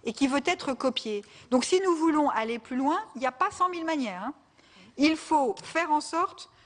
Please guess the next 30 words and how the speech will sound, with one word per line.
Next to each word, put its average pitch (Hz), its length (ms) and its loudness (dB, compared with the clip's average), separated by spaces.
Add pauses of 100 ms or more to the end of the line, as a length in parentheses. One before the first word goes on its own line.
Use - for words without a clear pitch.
(160)
que 285 120 0
ce - 100 -4
que 320 80 0
l'on 285 200 4
appelle 240 600 0
les 214 120 -4
cancers, 233 560 0 (120)
les 196 180 -2
cancers 247 400 0 (100)
évitables, 320 640 0 (1120)
soient 311 300 4
l'objet 294 340 0
de 294 120 -4
toutes 359 280 0
nos 285 160 0
attentions. 214 580 -6 (380)
Et 240 100 6
les 277 140 4
cancers 320 480 2
évitables, 285 560 0 (140)
ce - 160 -4
sont 277 240 0
ceux 381 320 0 (400)
qui - 140 2
sont - 220 0
dus 240 360 0
au 262 140 2
tabac, 254 400 2 (760)
à 262 140 6
l'alcool 247 520 0